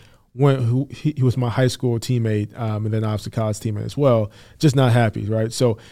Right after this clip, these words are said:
uh, at the end of the game, um, we go up to the recruiting function, right? And I'm with my uncle, uh, 'cause my parents couldn't take me. And so I'm,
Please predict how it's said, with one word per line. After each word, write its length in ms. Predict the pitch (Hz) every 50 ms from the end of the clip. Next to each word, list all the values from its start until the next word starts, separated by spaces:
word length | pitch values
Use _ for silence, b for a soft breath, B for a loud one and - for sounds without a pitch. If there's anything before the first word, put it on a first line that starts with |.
| B B B B
uh, 320 | - 120 117 113 110 113 - - -
at 140 | - 135 113
the 80 | -
end 160 | 160 170 175
of 40 | 175
the 60 | 165 170
game, 420 | 147 139 123 117 110 110 123 135 - _ _ _ _ _ _ - - _ -
um, 380 | 123 120 117 117 117 113 113
we 140 | 117 131 123
go 260 | 110 131 127 123 123
up 180 | 127 127 120 -
to 100 | - 127
the 120 | 113 120
recruiting 480 | 110 117 110 - - 139 127 127 123 113
function, 560 | - - 113 110 101 - 113 110 107 107 -
right? 320 | - - 117 117 113 117 -
And 140 | 127 117 117
I'm 100 | 117 117
with 160 | 127 120 -
my 140 | 117 110 113
uncle, 440 | - 127 127 117 - 107 113 113 - _ _ _ _
uh, 120 | - 113 113
'cause 140 | - 117
my 100 | 110 110
parents 260 | 104 - 117 113 110 -
couldn't 160 | - 110 107
take 220 | - 117 110 104 -
me. 220 | 117 117 117 - b b b b b b b b b b
And 300 | 131 127 127 127 123 110
so 320 | - - 135 123 123 120 120
I'm, 280 | 120 120 120 127 -